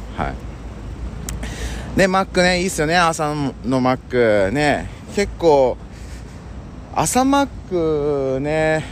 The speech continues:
あの、ハッシュポテトとかね、結構美味しいのありますけど、なんか、結構、なんていうんですか、あるあるだと思うんですけど、みんな食べたいと思うけど、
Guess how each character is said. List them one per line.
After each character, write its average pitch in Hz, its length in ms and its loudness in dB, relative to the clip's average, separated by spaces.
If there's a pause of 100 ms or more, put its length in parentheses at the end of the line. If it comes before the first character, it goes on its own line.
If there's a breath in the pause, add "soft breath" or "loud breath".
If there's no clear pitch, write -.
(160 loud breath)
あ 127 80 -2
の、 131 260 2
ハ 131 140 -4
ッ 127 40 -4
シ - 100 -6
ュ - 20 -12
ポ 151 100 4
テ 135 120 2
ト 113 100 2
と 104 100 -2
か 104 120 0
ね、 143 200 4 (840 loud breath)
結 139 220 0
構 104 340 4
美 113 80 2
味 120 100 -4
し 131 80 -2
い 117 60 0
の 104 80 0
あ 104 60 0
り 107 60 -2
ま 107 140 -2
す - 100 -10
け 107 80 -4
ど、 87 360 2 (1120 loud breath)
な 196 80 2
ん 185 40 0
か、 139 240 4 (1160 loud breath)
結 226 180 4 (140)
構、 139 280 6
な 135 140 2
ん 135 40 -4
て 110 100 -2
い - 0 -
う - 20 2
ん - 0 -
で 92 60 -2
す 87 60 -10
か、 78 100 4
あ 123 80 6
る 170 80 6
あ 185 80 6
る 190 80 2
だ 185 100 6
と - 80 -6
思 123 120 2
う - 20 0
ん - 20 -2
で 110 40 -6
す - 60 -12
け 113 80 -4
ど、 98 460 0 (380)
み 202 140 0
ん 240 40 4
な 226 160 2 (100)
食 214 140 4
べ 247 80 4
た 247 180 2
い 247 60 2
と 214 140 2
思 214 220 2
う 214 40 0
け 196 160 2
ど、 185 340 4